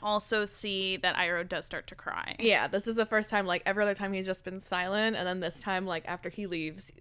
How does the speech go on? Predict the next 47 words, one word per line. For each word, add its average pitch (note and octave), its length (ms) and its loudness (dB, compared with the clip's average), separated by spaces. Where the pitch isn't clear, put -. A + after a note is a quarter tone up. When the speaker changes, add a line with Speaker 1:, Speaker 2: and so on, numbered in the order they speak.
Speaker 2:
they F#3 120 -2
just F3+ 220 -8
pan F3+ 260 -2
to F#3 80 -4
his F#3 180 -4
face, - 320 -4
and A#2 100 -8
he's A3 140 -10
just A3+ 160 -10
crying, C3 380 -2
and - 100 -12
you're E4 120 -10
like, - 260 -10
literally G#3 240 4
my G3+ 100 8
note, F3+ 220 6
my G#3 160 4
note G3 240 6
is, G3+ 160 2
"Don't G#4+ 300 8
cry, G4+ 920 12
Iroh," F#4 80 6
<laughs> - 0 -
with, C#4+ 180 0
like, G3+ 220 -2
a A3 80 0
big G3 200 -4
sad - 280 -12
face. - 260 -6
Speaker 1:
Right. A#3+ 560 -2
Speaker 2:
I'm C#4 160 -4
so C#4+ 200 -6
sad. - 420 -8
Speaker 1:
Um, G#3+ 500 2
Aang A#3+ 180 6
and C#4+ 100 6
Anji B3+ 400 4
end A#3+ 180 4
up C4 140 2
dancing A3 420 0
together, G3+ 500 4
and A3+ 220 2
it G#3+ 40 0
makes G#3 280 0
Katara C4 500 4
jealous. F3+ 1120 4
Speaker 2:
<laughs> A3+ 60 -2